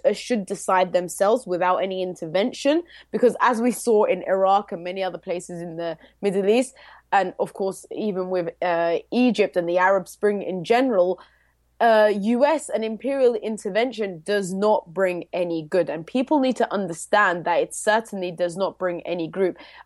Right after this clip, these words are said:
um, any good. And yes, these people, um, these people in power in these regions and in these countries have been dictators and done many heinous things. But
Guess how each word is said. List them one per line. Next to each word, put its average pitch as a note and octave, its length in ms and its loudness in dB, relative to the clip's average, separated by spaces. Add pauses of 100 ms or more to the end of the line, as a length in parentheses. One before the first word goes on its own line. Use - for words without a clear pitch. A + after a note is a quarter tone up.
um, G3 280 2
any G#3 220 2
good. G#3+ 320 2 (300)
And A#3+ 320 2
yes, F#4 320 0
these D4 160 0
people, C4 520 0
um, G3 380 -2 (760)
these A3 240 -2
people A#3 340 -2
in G3 120 2
power A3+ 360 4
in G3 120 -2
these F3+ 220 -8
regions G#3 320 -4
and F#3 120 -2
in F#3+ 120 -4
these F#3+ 160 -4
countries G#3+ 580 -2 (220)
have D#4 260 4
been A3 160 2
dictators A3 600 0
and G3 200 0
done G#3 200 0
many A#3+ 180 0
heinous A3 400 -2
things. A3+ 320 0
But G#3 560 2